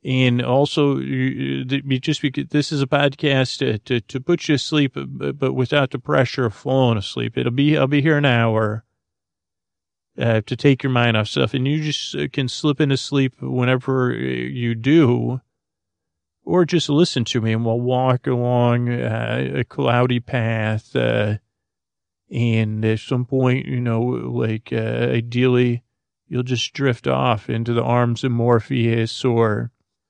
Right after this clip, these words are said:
whatever kind of sleep deity you want cradling you. It could be a giant, uh, loving puppy dog or, you know, uh, uh, actually, it's interesting. D-, Gook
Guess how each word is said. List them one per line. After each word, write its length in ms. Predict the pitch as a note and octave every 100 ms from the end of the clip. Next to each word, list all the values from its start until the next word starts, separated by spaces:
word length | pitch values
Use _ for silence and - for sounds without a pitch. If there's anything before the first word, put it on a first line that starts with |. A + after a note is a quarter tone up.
| _ _ _
whatever 500 | C3+ B2+ C3+ B2+ B2
kind 600 | - C#3+ B2+ B2+ A#2+ B2
of 120 | A#2
sleep 460 | - - C#3 B2 - C3
deity 400 | B2 A#2 A#2 A#2 A#2
you 400 | A#2 A#2+ C3 B2
want 300 | B2 B2+ B2+
cradling 580 | C3+ C3+ D3 A2 A2+
you. 280 | B2 A#2 A#2
It 80 | A#2
could 160 | F#3+ D#3+
be 120 | D3
a 60 | B2+
giant, 420 | B2+ B2+ B2+ B2
uh, 460 | C3 B2 B2+ C#3
loving 460 | C#3 B2+ B2 C3+ A2+
puppy 340 | D3 C3+ C#3+
dog 640 | A#2+ B2+ A2+ A2+ A#2 C3+ B2+
or, 500 | A2+ A#2 A#2+ B2 A#2 _ _ _ _ _ _ _
you 100 | C#3
know, 400 | A#2+ A2 A#2+ A#2+ - _ _ _ _ _ _
uh, 580 | A2+ A#2 A#2 A#2 A#2 A2+ - _ _
uh, 140 | D#3 C#3+
actually, 440 | C#3 D3+ - C3+ B2
it's 140 | -
interesting. 760 | D#3 - B2+ - A#2 B2 C3 C3
D-, 920 | C#3+ C3+ C3 - - E3 D#3+ D#3+ C#3
Gook 560 | B2 B2+ D#3 E3 A#2+